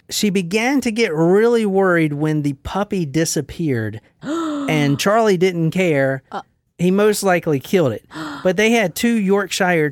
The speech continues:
Speaker 1: Terriers. One of 'em disappeared,
Speaker 2: Oh,
Speaker 1: A K A
Speaker 2: hell
Speaker 1: killed
Speaker 2: no.
Speaker 1: it. But he
Speaker 3: Oh,
Speaker 1: was
Speaker 3: no.
Speaker 1: torturing them before that. He would,
Speaker 2: <gasps>
Speaker 1: he would throw 'em outside in the dumpsters, and the wife would come out, go out there and find the dogs in those big dumpsters.
Speaker 3: Oh my gosh, that's terrible.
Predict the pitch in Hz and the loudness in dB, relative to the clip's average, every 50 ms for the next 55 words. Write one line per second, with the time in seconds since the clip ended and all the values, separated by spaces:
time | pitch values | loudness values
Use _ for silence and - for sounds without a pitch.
0 | - - - - 185 185 180 165 139 120 113 113 117 131 - - - _ _ _ | -4 -10 -6 -2 0 2 2 2 2 0 0 -2 -2 -2 -4 -6 -10 _ _ _
1 | _ - 151 151 185 214 233 240 220 190 175 156 143 139 160 160 147 - 135 113 | _ -8 -2 0 2 2 4 2 2 2 2 0 0 2 2 0 0 0 -4 -4
2 | - 156 143 127 107 104 95 92 - - _ _ _ _ _ _ _ _ _ _ | -2 0 0 0 -2 -4 -8 -10 -14 -18 _ _ _ _ _ _ _ _ _ _
3 | _ _ _ _ - 165 165 170 170 180 170 165 160 156 160 214 196 185 180 170 | _ _ _ _ 0 0 0 2 2 2 4 4 4 4 4 4 2 2 0 2
4 | - 214 196 156 139 127 - 135 143 170 175 175 214 240 254 240 214 - - 127 | 2 2 4 4 2 0 -2 -2 0 0 2 2 2 2 2 2 2 0 0 -4
5 | 156 - 226 220 240 254 - - 185 160 147 143 143 139 139 135 131 120 120 _ | -4 0 0 2 2 0 -2 -2 0 0 2 2 2 2 0 0 -2 -4 -6 _
6 | _ _ _ _ - - 135 131 156 170 147 - 180 202 220 214 190 160 - - | _ _ _ _ -16 -12 -4 0 2 2 2 2 2 2 4 4 4 4 4 4
7 | - 165 165 - 208 208 196 175 - - - - - - 147 196 196 180 165 - | 4 2 2 2 4 4 4 2 2 -2 -6 -8 -10 -4 -2 0 0 0 -2 -2
8 | - 185 190 196 196 190 185 170 151 - - 185 175 170 165 156 143 127 117 117 | -2 0 2 2 2 2 0 -2 -4 -4 -2 0 0 2 0 0 0 -2 -2 -2
9 | - 165 185 185 - - - 143 131 123 - - - - - - - _ _ - | -2 -2 -2 -4 -6 -4 -4 -2 -2 -2 -6 -10 -14 -20 -20 -20 -20 _ _ -6
10 | - 156 151 151 151 147 147 165 175 190 170 - - 156 139 131 - - - 180 | -2 0 2 2 2 2 2 2 2 2 0 0 -2 -4 -4 -4 -8 -8 -4 -2
11 | 175 170 165 147 - - 180 147 156 165 170 160 151 147 - 165 156 143 131 127 | 0 0 0 -2 -4 -8 -4 0 2 4 4 4 2 2 0 0 0 0 0 -2
12 | - 156 156 143 123 117 147 143 143 147 143 131 - 135 127 123 120 113 113 117 | -2 -2 -2 -2 0 0 0 2 2 2 0 -2 -4 -4 -2 -2 -2 -4 -4 -4
13 | 147 143 123 113 110 139 131 135 143 - - 180 196 254 302 277 190 - - 156 | -4 -4 -4 -4 -6 -4 -4 -4 -4 -6 -8 -6 -6 -4 -2 -4 -4 -6 -8 -8
14 | 175 262 349 381 392 359 302 220 180 156 - - 214 - - - - 233 269 269 | -6 -6 -6 -6 -4 -4 -2 -2 -4 -6 -8 -12 -14 -14 -14 -12 -8 -6 -4 -4
15 | 190 165 151 143 151 | -4 -4 -4 -6 -8